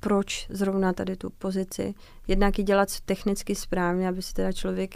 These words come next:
ne-, neublížil, protože samozřejmě, když byste, když by si měla jako hosta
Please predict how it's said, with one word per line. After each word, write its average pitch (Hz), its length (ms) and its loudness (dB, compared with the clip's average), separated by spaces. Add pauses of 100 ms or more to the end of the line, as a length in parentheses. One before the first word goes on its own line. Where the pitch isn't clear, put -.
(120)
ne-, 185 520 0
neublížil, 196 720 0
protože 185 420 -6
samozřejmě, 185 640 0 (360)
když - 540 -4
byste, 185 360 -6 (160)
když 190 220 0
by 180 100 -2
si 196 140 -2
měla 185 240 2
jako 180 200 -2
hosta 190 560 -2